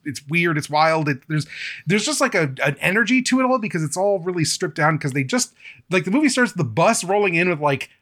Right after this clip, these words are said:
the, the ca-, the actors and they pull the costumes and the, the props off the bus. And the movie still feels like that's true, even though I know that's probably not true.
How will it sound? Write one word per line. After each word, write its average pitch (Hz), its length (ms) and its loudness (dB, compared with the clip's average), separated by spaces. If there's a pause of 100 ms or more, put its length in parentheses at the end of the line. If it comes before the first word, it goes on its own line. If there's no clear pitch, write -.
the, 131 160 2
the 123 140 0
ca-, 170 300 -2
the 131 300 -2
actors 220 560 2 (320)
and 147 460 4
they 147 120 4
pull 202 260 -2
the 165 80 -4
costumes 202 580 2
and 160 140 2
the, 143 80 2
the 135 200 -2
props 202 420 0
off 160 180 0
the 147 80 -6
bus. 160 480 0
And 160 200 2
the 139 40 2
movie 226 260 2
still 220 200 0
feels 185 420 -2
like 156 120 0
that's 143 220 0
true, 214 320 -2
even 160 160 2
though 147 100 4
I 123 100 2
know 139 180 4
that's 135 160 -2
probably 135 260 0
not 123 160 -4
true. 196 340 -2